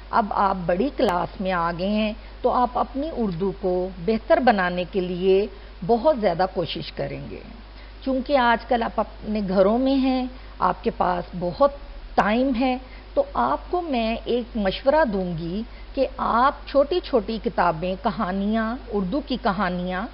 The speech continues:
वो ख़रीद लें और अपने फारिग वक्त में उनको पढ़ा करें। इस तरह से आपकी बुलंद ख्वानी में भी बेहतरी आएगी और आपको बहुत से नए अल्फाज जो हैं वो सीखने को मिलेंगे।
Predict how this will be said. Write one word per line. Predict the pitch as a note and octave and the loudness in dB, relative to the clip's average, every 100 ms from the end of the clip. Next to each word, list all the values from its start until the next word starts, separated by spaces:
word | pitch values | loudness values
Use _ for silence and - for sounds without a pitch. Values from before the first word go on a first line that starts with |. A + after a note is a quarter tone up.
| - - - | -14 -16 -2
वो | G3 A#3 | 2 2
ख़रीद | - E3 D#3 C#3+ | 2 -2 -4 -6
लें | E3 E3+ F#4 - - - - | -6 -6 -6 -10 -16 -10 2
और | A#3 D4+ F#4+ | 4 6 4
अपने | B3+ A3 G#3+ | 2 -2 -2
फारिग | G3+ E3+ E3+ F3 | 0 0 0 0
वक्त | F3 - | -2 -2
में | F#3+ A3+ | -4 -4
उनको | - A3 G#3 - C#4 - | -4 -2 0 2 2 4
पढ़ा | G3 - F3+ | 2 4 0
करें। | E3+ C#3+ C#3 C#3+ - - - | 0 -6 -6 -10 -14 -16 -8
इस | - D#4 - | -6 -4 0
तरह | E4 E4 | 0 0
से | - D#4 D#4 - | -2 -2 -2 -2
आपकी | A3 A#3 A#3+ - B3+ B3+ | -2 0 -2 -4 -4 -2
बुलंद | A3 F#3+ B3 D4+ | -2 0 0 0
ख्वानी | - A3+ F#3 G3 | -4 -4 -2 0
में | A#3 G3+ | 0 0
भी | F#3 G#3 G#3+ A#3 | -2 -4 -4 -4
बेहतरी | F#3 F#3 - F3+ F3+ | 0 0 -2 -2 0
आएगी | E3 E3 D3+ A3+ F#4 - - - | 0 -2 -4 -4 -4 -6 -14 0
और | C4 C4 C4+ | 2 4 2
आपको | D4 E4+ - D#4+ C#4 | 0 -2 -2 -2 0
बहुत | C4 C#4 G4 | 0 2 0
से | G4 E4 D4+ | 0 -2 0
नए | C4+ G#3 G#3+ C#4 E4 - - | 2 0 2 0 0 -6 0
अल्फाज | G#3+ G3+ - B3+ D4 D4+ - | 0 0 0 2 4 0 -2
जो | A#3 | -2
हैं | G3+ F#3 | -2 -2
वो | G3 A3+ | -2 -2
सीखने | - E3 - F3+ | -4 -6 -6 -6
को | - A3 | -2 0
मिलेंगे। | G3+ C#3 C3+ C3+ | -2 -6 -10 -12